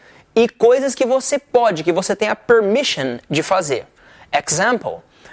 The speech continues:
uh, "I can go to my friend's house." I can speak English. I can see my mother every day.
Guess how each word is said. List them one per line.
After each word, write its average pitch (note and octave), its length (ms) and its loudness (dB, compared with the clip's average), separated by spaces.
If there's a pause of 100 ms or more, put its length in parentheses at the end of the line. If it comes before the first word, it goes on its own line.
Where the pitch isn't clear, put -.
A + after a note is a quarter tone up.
(220)
uh, F3 500 0 (420)
"I F3+ 200 2
can A3+ 260 0
go F#3 440 2 (720)
to F3 840 2
my E3 260 0
friend's A3+ 640 -2
house." D3+ 600 -2 (840)
I E3 140 2
can F#3+ 160 0
speak - 500 -2
English. G3+ 760 0 (880)
I E3+ 200 2
can E3+ 680 -2 (100)
see G3+ 640 -2
my E3+ 260 0
mother E3+ 640 0
every D3+ 380 -2
day. D#3+ 420 0